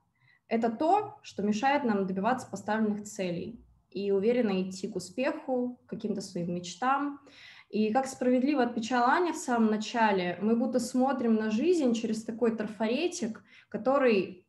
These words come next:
очень сильно затрудняет нам движение к целям и не даёт смотреть шире, чем этот трафарет есть. Ограничивающие убеждения бывают разные. Они распространяются на отношение человека к карьере, деньгам, к личной жизни.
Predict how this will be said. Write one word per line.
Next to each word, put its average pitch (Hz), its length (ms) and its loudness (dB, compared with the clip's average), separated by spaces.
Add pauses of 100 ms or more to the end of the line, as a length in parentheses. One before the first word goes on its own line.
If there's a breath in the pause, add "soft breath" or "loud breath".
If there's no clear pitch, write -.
очень 262 340 0
сильно 226 400 2
затрудняет 202 640 0
нам 190 140 0
движение 196 420 0
к - 80 -14
целям 302 420 -2
и 196 40 0
не 196 100 -2
даёт 226 320 -2
смотреть 226 520 -4
шире, 269 360 -6
чем 202 180 -6
этот 208 220 -8
трафарет 202 480 -6
есть. - 440 -6 (960 soft breath)
Ограничивающие 262 840 2
убеждения 220 500 4
бывают 247 440 2
разные. 208 680 2
Они 220 200 2
распространяются 240 880 0
на 208 100 2
отношение 208 440 0
человека 214 640 -2
к - 160 -8
карьере, 196 560 2
деньгам, 185 720 2
к - 80 -6
личной 214 420 0
жизни. 180 460 -4